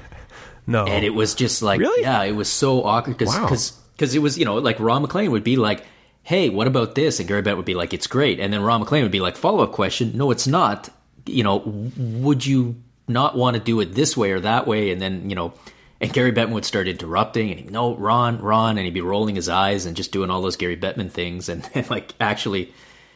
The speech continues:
Speaker 2: grab him at some point. And it was speculated. I don't think there was ever,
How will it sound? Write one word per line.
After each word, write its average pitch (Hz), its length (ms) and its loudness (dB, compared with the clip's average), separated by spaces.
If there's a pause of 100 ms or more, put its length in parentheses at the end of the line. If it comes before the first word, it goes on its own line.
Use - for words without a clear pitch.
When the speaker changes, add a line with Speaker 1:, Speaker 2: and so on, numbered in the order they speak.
(140)
Speaker 2:
grab 98 300 -2
him 98 100 -4
at 90 100 -6
some 101 180 -2
point. 95 220 -4
And 92 80 -6
it 98 100 -4
was 87 380 -4 (720)
speculated. 92 960 0
I 87 100 0
don't 82 180 -6
think 82 140 -2
there 78 100 -6
was 76 160 -4
ever, 76 420 -4